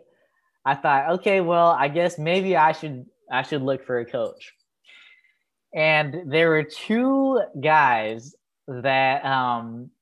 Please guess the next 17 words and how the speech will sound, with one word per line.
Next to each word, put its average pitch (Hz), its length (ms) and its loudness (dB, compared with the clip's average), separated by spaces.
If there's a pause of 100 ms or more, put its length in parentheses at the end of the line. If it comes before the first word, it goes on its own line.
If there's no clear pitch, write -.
that 143 160 -2
I 156 120 6
had 175 200 -2
been 151 280 -6
following, 135 800 2 (360)
but 135 240 -2
had 143 180 -4
never 180 400 -2
seeked 180 440 -8
out 127 280 -2 (200)
for 143 100 -8
coaching. 190 560 -6
And 127 100 -12
those 160 220 -2
two 175 320 -10 (160)
gentlemen 139 640 -2
were 117 420 -4